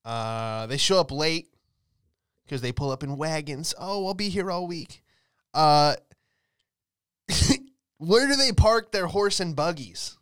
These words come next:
when they get to the rallies? You know, do they just park, they just leave their horse in the space next to the F three one, you know, the F three fifties?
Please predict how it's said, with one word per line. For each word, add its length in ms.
when 180
they 120
get 160
to 80
the 120
rallies? 640
You 160
know, 160
do 120
they 100
just 300
park, 420
they 200
just 180
leave 200
their 120
horse 380
in 100
the 80
space 440
next 260
to 100
the 160
F 160
three 160
one, 240
you 60
know, 60
the 120
F 120
three 180
fifties? 580